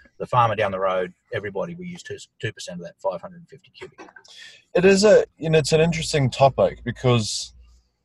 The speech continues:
Speaker 2: you know, and it's not just using water for irrigation, but it's bottling water, and,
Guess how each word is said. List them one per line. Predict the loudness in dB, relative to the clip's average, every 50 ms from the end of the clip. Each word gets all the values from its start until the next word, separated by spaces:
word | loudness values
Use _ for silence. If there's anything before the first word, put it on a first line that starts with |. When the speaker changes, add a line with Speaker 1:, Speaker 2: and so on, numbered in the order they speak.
| _ _ -20 -20 -20 _ _ _ _
Speaker 2:
you | 2 4
know, | 4 4
and | 4 4
it's | 2 0 0 2
not | 4 4 4 2
just | 0 -4 -2 -2 -4 -8 -10 _ _
using | -4 0 0 0 0 0 -2 -2 -4 -4 -4 -4
water | 0 2 2 2 2
for | 0 -4 -2
irrigation, | 0 0 0 0 4 4 4 4 4 2 -4 -6 -4 -2
but | -2 -2
it's | -4 -6 -6
bottling | 0 2 4 4 4 2 -2 -6 -4 -4 -4
water, | -2 0 2 2 2 2 0 0 2 2
and, | 2 2 2 0 -2